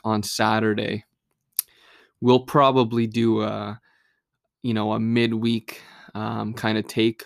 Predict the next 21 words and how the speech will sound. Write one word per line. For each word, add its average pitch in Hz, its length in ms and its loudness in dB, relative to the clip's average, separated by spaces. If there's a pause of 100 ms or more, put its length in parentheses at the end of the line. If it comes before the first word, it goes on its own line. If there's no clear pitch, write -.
or 110 140 0
a 98 40 -4
podcast 113 640 -2
on 110 240 2
these, 113 360 -4 (260)
these 113 200 -2
two - 240 -4
finals, 113 520 -2
the 110 100 2
Champions 110 540 -2
League 110 280 -2
and 113 320 -2
the 113 60 -2
Europa 110 480 0
League. 120 340 -2 (400)
And 110 200 0
we'll 113 100 4
probably 117 240 6
just 110 160 0
talk 110 240 0
that. - 240 -6